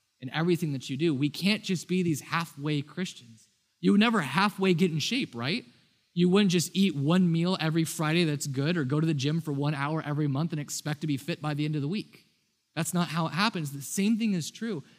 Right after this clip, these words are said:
We can't just assume that it's gonna happen. It takes work. It takes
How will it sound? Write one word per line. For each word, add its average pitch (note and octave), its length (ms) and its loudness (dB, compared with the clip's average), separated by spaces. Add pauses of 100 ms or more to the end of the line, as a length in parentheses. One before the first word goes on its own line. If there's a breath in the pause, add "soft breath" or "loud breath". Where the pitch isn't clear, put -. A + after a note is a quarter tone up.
(100)
We F3 160 6
can't G3+ 500 0
just F3 340 2 (120)
assume G#3 460 4
that F3+ 100 2
it's E3 160 -4
gonna D#3+ 180 -2
happen. F#3 380 -2
It - 160 -4
takes F#3 320 -2
work. D3 360 -2
It E3 200 -6
takes G3 360 -2